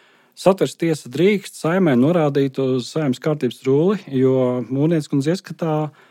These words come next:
Saeima bauda suverenitāti. Tātad Saeima pat nosaka savu lietas kārtību. Nē. Demokrātiskās valstīs, ā, parlaments pats pieņem likumus, nosaka savu algas ar šiem likumiem, visu, un tālāk viņus ievēro. <laughs> Nevar teikt tā, ka mēs pieņēmām tie mums, priekš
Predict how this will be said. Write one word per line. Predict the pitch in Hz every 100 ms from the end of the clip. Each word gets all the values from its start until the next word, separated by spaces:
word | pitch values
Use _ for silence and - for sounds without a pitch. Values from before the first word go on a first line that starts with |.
| _
Saeima | - 170 165 156 165
bauda | 165
suverenitāti. | - 220 131 110 110 107 - 127
Tātad | 127 -
Saeima | - 147 135
pat | 214 151
nosaka | 117 - -
savu | 120 120
lietas | 110
kārtību. | - 117 - - -
Nē. | 127 123 156 160 92 - _ _ _ _ _
Demokrātiskās | 120 185 214 151 139 143 123
valstīs, | 175 175 - 131 - -
ā, | 123 123 120 123 120 - 147 _ _ _
parlaments | 175 190 127 123 127
pats | - 175 -
pieņem | 156 139 202
likumus, | 247 131 113 120 - _ _ _
nosaka | 180 185 -
savu | - 165
algas | 240 202 156
ar |
šiem | 139
likumiem, | 151 - 131 156
visu, | -
un | 143
tālāk | 180 170
viņus | 151 233
ievēro. | 254 117 101 101 - - _
<laughs> | _ - - -
Nevar | 240 180 -
teikt | 131 -
tā, | 151 123
ka |
mēs | 131 147
pieņēmām | - 208 156 143 135
tie | 170
mums, | 151 131 - - - _
priekš | 185